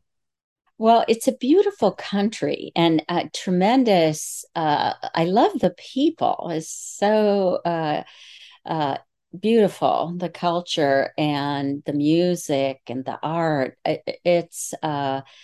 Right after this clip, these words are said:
I actually went to an art fair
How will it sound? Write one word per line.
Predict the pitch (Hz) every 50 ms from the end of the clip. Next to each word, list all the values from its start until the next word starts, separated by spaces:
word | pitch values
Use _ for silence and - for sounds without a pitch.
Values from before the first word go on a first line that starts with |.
| - _ _ _
I | 175 196 214 214
actually | 208 185 180 180 180 - - - 165 160 147 131
went | 127 143 147 156 165 165 -
to | - - 147
an | 135 135 127
art | 123 123 127 131 127
fair | - - - - - - - - -